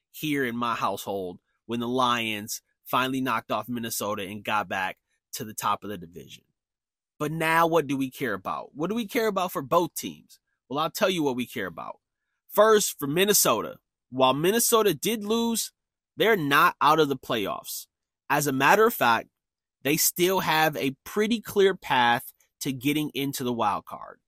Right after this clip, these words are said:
And the Lions, while locking up the number one spot in the N F C North, they have a chance to lock up the number one spot in the N F C. So here's what we're looking at. The Lions are the easiest scenario.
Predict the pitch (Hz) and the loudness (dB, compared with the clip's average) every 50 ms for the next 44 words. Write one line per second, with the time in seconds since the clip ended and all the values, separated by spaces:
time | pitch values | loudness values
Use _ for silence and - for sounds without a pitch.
0 | _ _ _ _ _ _ _ _ 147 160 170 180 180 165 151 156 175 202 226 208 | _ _ _ _ _ _ _ _ -6 -2 0 0 2 2 2 2 2 2 2 2
1 | 165 143 143 156 - 139 143 139 135 143 139 143 151 151 165 - - 175 160 160 | 0 0 -2 -2 -4 0 2 2 2 2 2 4 4 4 4 2 -4 -4 -2 -2
2 | 170 156 _ - 127 117 123 135 147 165 165 185 175 170 170 165 - - - - | -2 -2 _ -6 -6 -6 -2 -2 -2 -2 -2 -4 -4 -2 -4 -4 -4 -6 -4 -2
3 | 151 151 156 123 120 139 135 131 - 139 147 147 135 - - 131 120 117 120 139 | 0 0 0 -2 -4 -6 -6 -6 -8 -6 -8 -6 -6 -6 -6 -6 -6 -4 -2 0
4 | 165 185 214 240 _ _ _ _ _ _ _ _ _ - 151 160 151 - - 175 | 0 -2 -2 -6 _ _ _ _ _ _ _ _ _ -4 -4 -4 -2 0 2 4
5 | 180 202 202 220 196 - - - 170 165 160 151 147 - - - 127 127 135 139 | 2 4 2 0 -2 -2 -4 -4 -4 -4 -4 -4 -6 -8 -8 -6 -4 0 2 2
6 | 139 139 _ - 135 120 _ - 120 117 120 131 135 139 139 135 131 131 131 131 | 2 2 _ -4 -8 -8 _ -8 -6 -4 -4 -4 -4 -2 -2 -2 -2 -2 -4 -4
7 | - - _ - 123 123 - - 117 120 123 107 _ _ 107 120 123 123 113 - | -6 -8 _ 0 0 0 0 -4 -6 -6 -6 -8 _ _ -8 -6 -6 -6 -6 -6
8 | - - - - 131 123 95 73 - _ _ _ _ _ _ _ _ _ _ _ | -6 -6 -6 -4 -4 -6 -6 -8 -18 _ _ _ _ _ _ _ _ _ _ _
9 | _ _ _ _ - 143 - - - 220 220 220 208 180 175 156 147 139 127 117 | _ _ _ _ -8 -8 -8 -6 -2 0 0 2 2 0 0 0 0 0 0 0
10 | - - 78 73 62 - - _ _ _ _ _ _ _ _ _ _ _ _ _ | -4 -6 -16 -16 -16 -20 -20 _ _ _ _ _ _ _ _ _ _ _ _ _
11 | _ _ _ _ _ - - - - _ 107 110 131 131 127 123 123 156 208 269 | _ _ _ _ _ -20 -20 -20 -20 _ -4 -2 0 2 2 2 2 2 0 2
12 | 311 320 311 294 277 254 - - _ _ - 143 147 139 - _ - 202 202 196 | 0 0 -2 -2 -4 -4 -6 -8 _ _ -4 0 0 0 -2 _ -2 2 2 4
13 | 151 143 127 120 - - 110 101 101 95 85 80 76 55 50 50 - | 4 4 2 0 -2 -6 -8 -6 -4 -4 -4 -4 -6 -10 -12 -14 -16